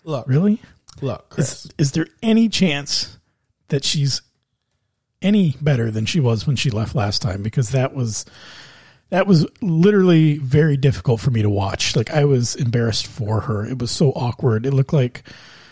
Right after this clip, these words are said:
Speaker 2: it would be like the equivalent of open mic night on karaoke while a bunch of professional bands are playing. Like, it was, it was weird.
Speaker 1: Do you, okay. Rank the, rank the women in W W E, not N X T, in W W E right now.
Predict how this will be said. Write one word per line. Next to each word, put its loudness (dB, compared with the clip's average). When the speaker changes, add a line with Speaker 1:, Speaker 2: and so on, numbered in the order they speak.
Speaker 2:
it -4
would -2
be 4
like 4
the 4
equivalent 4
of 4
open 4
mic 2
night 4
on 2
karaoke 4
while 4
a 0
bunch 2
of 2
professional 2
bands 2
are -2
playing. -4
Like, -4
it 2
was, -2
it 0
was 2
weird. 0
Speaker 1:
Do -6
you, -6
okay. -10
Rank -2
the, -6
rank -2
the -2
women -2
in -2
W -2
W 0
E, -4
not -4
N -2
X -4
T, -14
in -4
W 2
W -4
E -4
right -8
now. -16